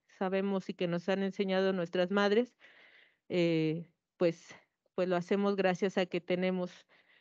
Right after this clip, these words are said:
pues, esa posibilidad de seguir cultivando nuestros alimentos, ¿no? Nosotros, pues, a veces vemos con preocupación, pues, a los que viven en la ciudad, ¿no? Porque decimos, es que, pues, todo lo tienen que comprar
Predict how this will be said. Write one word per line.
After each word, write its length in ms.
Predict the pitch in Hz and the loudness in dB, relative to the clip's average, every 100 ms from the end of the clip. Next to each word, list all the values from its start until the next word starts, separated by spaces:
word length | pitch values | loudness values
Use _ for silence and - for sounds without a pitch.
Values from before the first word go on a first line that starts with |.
| _ _ _ _ | _ _ _ _
pues, 160 | 196 190 | 0 2
esa 220 | 220 254 | 6 6
posibilidad 760 | 233 214 226 202 196 196 220 | 8 6 4 2 4 6 8
de 80 | 226 | 8
seguir 580 | 214 185 190 208 190 - - | 6 2 4 2 0 -4 -2
cultivando 540 | 208 196 185 185 196 | 0 0 0 0 0
nuestros 400 | 196 180 170 175 | -2 -2 -4 -2
alimentos, 580 | 165 170 185 190 196 185 | -2 0 -2 -2 -4 -4
¿no? 160 | 202 | -4
Nosotros, 520 | 240 220 214 220 214 - | -2 0 0 2 2 2
pues, 340 | 196 185 - | -2 -2 -2
a 80 | 196 | 2
veces 320 | 202 196 226 | 2 4 4
vemos 380 | 214 214 220 214 | 6 4 2 0
con 220 | 208 190 | -2 -2
preocupación, 760 | 190 185 202 185 196 220 254 285 - - - _ _ _ | 0 -2 -2 -4 -2 6 6 4 -6 -20 -20 _ _ _
pues, 200 | 196 208 | 0 2
a 60 | 196 | 2
los 200 | 185 - | 2 4
que 120 | 202 | 4
viven 280 | 214 220 220 | 8 6 6
en 100 | 190 | 4
la 120 | 185 | 2
ciudad, 380 | - 185 208 226 | 0 4 4 4
¿no? 220 | 233 254 | 0 0
Porque 280 | 233 214 196 | -2 2 0
decimos, 420 | 180 208 208 196 | 0 0 0 -2
es 140 | 202 | 2
que, 120 | 254 | 4
pues, 260 | 233 214 202 | 6 4 4
todo 220 | 233 233 | 6 8
lo 160 | 233 208 | 6 4
tienen 280 | 220 214 214 | 4 2 2
que 140 | 202 | 0
comprar 580 | - 185 185 208 226 233 | 2 0 2 4 4 2